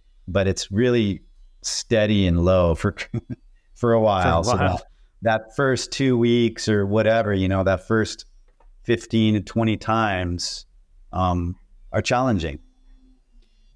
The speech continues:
Speaker 2: Yeah, 'cause how big a swell are you going out in at, like, Ho'okipa there? Is it
Speaker 1: You know, some days there's, you know, it's two feet, some days it's three feet,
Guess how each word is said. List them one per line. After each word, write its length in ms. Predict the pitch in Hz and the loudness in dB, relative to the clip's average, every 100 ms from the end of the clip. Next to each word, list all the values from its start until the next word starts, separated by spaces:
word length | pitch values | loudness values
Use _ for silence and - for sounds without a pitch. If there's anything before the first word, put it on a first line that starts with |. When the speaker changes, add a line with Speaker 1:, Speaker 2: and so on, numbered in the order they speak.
| - | -6
Speaker 2:
Yeah, 120 | 131 | -4
'cause 140 | 131 123 | -2 -4
how 180 | 143 | -2
big 220 | 165 170 156 | -2 -2 -2
a 60 | |
swell 340 | - - 117 143 | -4 -2 0 0
are 20 | |
you 180 | 135 113 | 0 -2
going 300 | 113 110 95 | -2 0 0
out 160 | 151 | 0
in 340 | 170 92 85 - - | -2 -4 -6 -10 -12
at, 200 | 92 95 | -8 -4
like, 180 | 98 98 | -4 -4
Ho'okipa 640 | - 101 95 104 95 95 | -2 -2 -2 -4 -2 -2
there? 320 | 90 92 92 90 | 0 0 0 -2
Is 160 | 87 | -4
it 180 | 87 82 - - - | -6 -8 -14 -20 -4
Speaker 1:
You 80 | |
know, 100 | 131 123 | -2 0
some 260 | - 135 | 0 0
days 560 | 131 127 127 127 117 - | 2 2 4 2 0 -8
there's, 520 | - 113 110 101 - - | 0 2 2 0 -4 -2
you 100 | 120 | 2
know, 160 | 107 98 | 4 2
it's 180 | 95 | -2
two 220 | - - 113 | -6 -4 -2
feet, 320 | 120 117 113 | 2 2 2
some 180 | 117 107 | 0 0
days 220 | 104 90 | 0 -2
it's 120 | 85 | -4
three 200 | - 123 | -2 -2
feet, 360 | 117 120 120 | 0 0 0